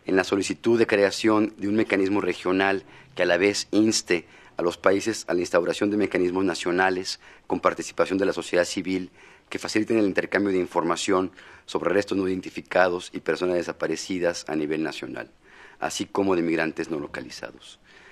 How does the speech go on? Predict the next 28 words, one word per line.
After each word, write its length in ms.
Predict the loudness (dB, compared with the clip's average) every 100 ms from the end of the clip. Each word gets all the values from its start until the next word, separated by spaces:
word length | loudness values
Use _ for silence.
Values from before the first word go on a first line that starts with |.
| -20 _
Finalmente, 800 | -2 2 4 4 2 4 2 2 -4 -20 -12 -10
esperamos 560 | 2 6 6 4 0
que 80 | -2
el 40 |
presente 420 | -2 0 2 4 2
informe 580 | 4 6 6 6 2 -4 -20 -16 -2
sea 180 | 2
un 60 | 2
punto 240 | 2 2
de 80 | 2
partida 440 | 2 2 2 2 4
para 180 | 4
la 60 | 4
visita 360 | 2 0 0 2
in 140 | 4
loco, 400 | 2 2 -4 -4 -8 -20 -20 _ 2
poniéndonos 540 | 6 8 8 6 2
a 60 | -2
disposición 380 | -2 -4 0
de 40 | 0
esta 320 | 2 2 2
honorable 380 | -4 0 0 0
comisión 520 | 0 0 0 2 2
para 180 | 4 2
suministrar 500 | 0 -2 -2 2 2
toda 200 | 2 0
la 40 | -2
información 640 | -2 -2 -2 -2 -4